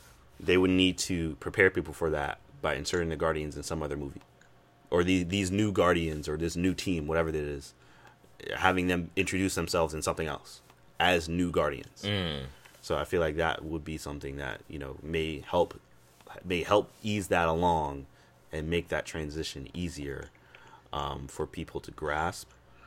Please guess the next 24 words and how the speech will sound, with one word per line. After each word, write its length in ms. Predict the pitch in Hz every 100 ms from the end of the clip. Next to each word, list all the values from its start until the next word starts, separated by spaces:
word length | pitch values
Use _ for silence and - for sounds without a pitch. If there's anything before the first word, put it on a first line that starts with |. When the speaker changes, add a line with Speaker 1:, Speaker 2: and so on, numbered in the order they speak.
| - -
Speaker 1:
Uh, 180 | - 64 -
but 140 | -
yeah, 300 | 85 80 76
I 60 | 90
think 160 | 98
that 120 | 95 87
this 160 | 85
pro-, 140 | - 80
this 320 | - 87 -
production 500 | - 85 80 - 78
being 160 | 76
moved 180 | 71 71
back 200 | - 65 -
is 40 |
a 80 | 60
sign 220 | - 65
that 140 | 52
they 80 | -
want 200 | 60 55
things 220 | - 53 -
to 60 |
change 280 | - - -
going 100 | - -
forward. 280 | - -